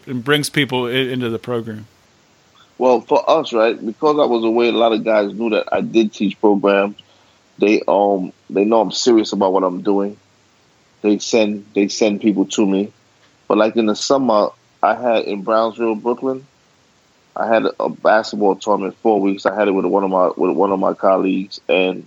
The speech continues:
Speaker 2: we, we brought over four hundred kids over there, and there wasn't a shot fired, right?
Speaker 1: Mm-hmm.
Speaker 2: There wasn't one shot fired. There wasn't even a fight. And there were arguments, but we resolved it.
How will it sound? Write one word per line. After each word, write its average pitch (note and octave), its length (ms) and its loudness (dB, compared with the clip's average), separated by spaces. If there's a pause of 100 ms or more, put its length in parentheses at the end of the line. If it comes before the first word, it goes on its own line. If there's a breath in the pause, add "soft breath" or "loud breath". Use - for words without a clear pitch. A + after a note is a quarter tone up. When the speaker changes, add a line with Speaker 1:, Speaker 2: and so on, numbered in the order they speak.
(140)
Speaker 2:
we, G2+ 180 -4
we A#2+ 120 0
brought B2+ 380 2
over A2+ 320 4
four A#2 260 0
hundred G#2 260 -4
kids A2+ 240 2
over G#2 220 0
there, B1 160 -4 (680)
and G#2 140 -6
there A2 100 4
wasn't G#2 280 0
a F#2 40 -2
shot - 420 0
fired, G2 400 -2 (1400)
right? G#2+ 340 2 (280)
Speaker 1:
Mm-hmm. C3+ 160 -6
Speaker 2:
There D3+ 100 -2
wasn't G#2+ 240 0
one A#2 220 0
shot C#3+ 380 0
fired. G#2 440 0 (500)
There G#2 100 0
wasn't A2+ 280 0
even A#2+ 200 0
a G#2+ 80 -2
fight. - 340 0 (1600)
And A2 160 -2
there A#2 100 4
were F3+ 100 4
arguments, A2+ 680 -2
but G#2+ 140 -4
we A#2+ 200 -2
resolved B2+ 460 -2
it. - 100 -6